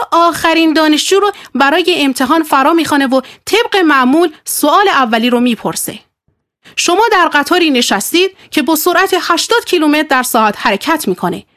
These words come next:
و ناگهان شما گرمازده می‌شید. حالا چه کار می‌کنی؟»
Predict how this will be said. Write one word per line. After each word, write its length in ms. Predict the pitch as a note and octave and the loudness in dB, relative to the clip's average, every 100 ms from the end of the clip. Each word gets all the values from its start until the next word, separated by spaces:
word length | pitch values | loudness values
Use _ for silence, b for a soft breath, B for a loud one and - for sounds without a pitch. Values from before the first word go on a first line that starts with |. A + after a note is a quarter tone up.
| B B | B B
و 200 | F#3 G3+ | -2 0
ناگهان 520 | G#3+ B3+ B3+ C#4 F4 | 2 0 0 0 0
شما 300 | F4+ E4 E4+ | 0 2 2
گرمازده 560 | F4 D#4 C#4+ C#4 C#4+ E4 | 2 2 2 2 2 2
می‌شید. 400 | B3+ - F3+ - _ _ | 0 -2 -4 -8 _ _
حالا 200 | C4+ A#3 | -2 0
چه 140 | A3+ | -2
کار 200 | G#3 F4+ | 0 2
می‌کنی؟» 400 | F4 B3+ F#3+ F3 | 2 -2 -4 -6